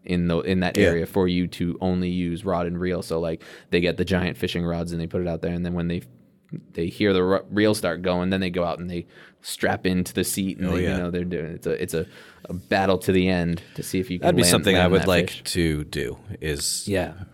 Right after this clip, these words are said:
Speaker 2: reel in something that weighs
Speaker 1: Yeah,
Speaker 2: that
Speaker 1: it's,
Speaker 2: much.
Speaker 1: it's definitely, like, you know, something different from, like, sardines or cod, where you're going and you're trying to get as much as you can with, with the, the rod and reel fishing for these. The, they're usually fishing for big bluefin tuna, right? So
Speaker 2: Yep.
Speaker 1: they're trying to land as big a fish as they can, really, with,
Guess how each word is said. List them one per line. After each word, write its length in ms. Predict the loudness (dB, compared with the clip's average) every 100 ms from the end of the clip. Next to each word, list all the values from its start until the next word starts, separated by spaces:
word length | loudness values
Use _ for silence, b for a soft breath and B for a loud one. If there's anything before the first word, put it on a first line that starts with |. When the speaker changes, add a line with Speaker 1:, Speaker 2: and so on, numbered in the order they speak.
| -6
Speaker 2:
reel 340 | 2 4 4
in 160 | 0 -2
something 340 | -4 -4 -6
that 100 | 0
weighs 100 | 4
Speaker 1:
Yeah, 160 | 6 6
Speaker 2:
that 100 | 4
Speaker 1:
it's, 180 | 4 2
Speaker 2:
much. 80 | 0
Speaker 1:
it's 200 | 2 4
definitely, 440 | 4 2 4 6 6
like, 220 | 6 4
you 80 | 4
know, 100 | 4
something 340 | 4 2 2
different 260 | 2 2 2
from, 120 | 2
like, 140 | 2 2
sardines 500 | 2 2 4 2 0
or 80 |
cod, 360 | -2 0 2 2
where 80 | 0
you're 160 | 0 2
going 300 | 2 0 0
and 100 | -2
you're 80 | -4
trying 220 | -2 -2
to 80 | 0
get 100 | -2
as 120 | 0
much 280 | 0 0 -2
as 140 | -4
you 80 | -4
can 460 | 0 0 2 -2 -6 B B B
with, 280 | 2 2 0 -4
with 280 | 2 2 4
the, 280 | 2 2 2
the 120 | 0
rod 240 | 2 2 2
and 140 | 2
reel 300 | 2 2 0
fishing 300 | -2 -2 -2
for 120 | 0
these. 180 | 0 2
The, 140 | 0
they're 240 | 0 2 2
usually 400 | 2 2 2 0
fishing 260 | 0 -2
for 120 | -2 -2
big 300 | -2 -2 -2
bluefin 360 | 0 0 -2
tuna, 300 | 0 0 0 0
right? 220 | 0 2
So 60 |
Speaker 2:
Yep. 100 | 2
Speaker 1:
they're 100 | 0
trying 280 | -2 0 0
to 60 | 0
land 380 | 0 0 -2 -4 B B
as 180 | -2 0
big 260 | 2 4
a 60 | 4
fish 300 | 4 2 2
as 140 | -2
they 120 | -4
can, 480 | -4 0 2 2 2
really, 480 | 2 4 4 2 -2
with, 500 | 0 2 2 0 -6